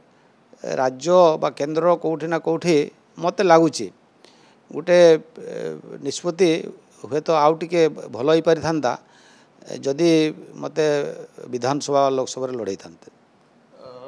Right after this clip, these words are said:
Speaker 2: ଆପଣ, ବ-, ପ୍ରଧାନମନ୍ତ୍ରୀ କିମ୍ବା ଦଳର ଜାତୀୟ ସଭାପତି କିମ୍ବା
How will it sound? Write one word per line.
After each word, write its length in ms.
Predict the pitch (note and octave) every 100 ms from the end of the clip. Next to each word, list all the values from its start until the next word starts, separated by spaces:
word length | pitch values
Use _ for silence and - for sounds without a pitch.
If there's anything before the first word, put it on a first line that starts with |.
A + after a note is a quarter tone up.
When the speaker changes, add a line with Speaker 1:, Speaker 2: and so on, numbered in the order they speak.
| C3 A2+ _ _
Speaker 2:
ଆପଣ, 160 | D3+ F#3 G3 F3+ -
ବ-, 400 | D#3 D3+ D3 D3 - - - -
ପ୍ରଧାନମନ୍ତ୍ରୀ 600 | D3 D#3 D#3 D#3 D#3 D#3 D#3
କିମ୍ବା 200 | D3+ D3 C#3+
ଦଳର 300 | C#3+ C#3+ D3
ଜାତୀୟ 280 | C#3+ C3+ D#3
ସଭାପତି 500 | C#3+ D3 D3 C#3+ C3+ C#3+
କିମ୍ବା 240 | C#3+ C#3+